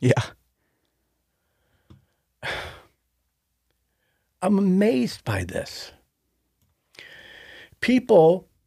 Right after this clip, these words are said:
Speaker 2: who have never owned slaves are expected to pay slave reparations to people who have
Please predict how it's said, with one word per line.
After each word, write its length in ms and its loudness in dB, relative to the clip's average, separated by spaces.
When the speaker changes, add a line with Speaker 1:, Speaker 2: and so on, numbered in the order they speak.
Speaker 2:
who 200 2
have 200 6
never 640 2
owned 340 2
slaves 880 0
are 180 4
expected 840 0
to 100 -2
pay 580 0
slave 720 2
reparations 880 0
to 120 4
people 500 0
who 220 0
have 300 2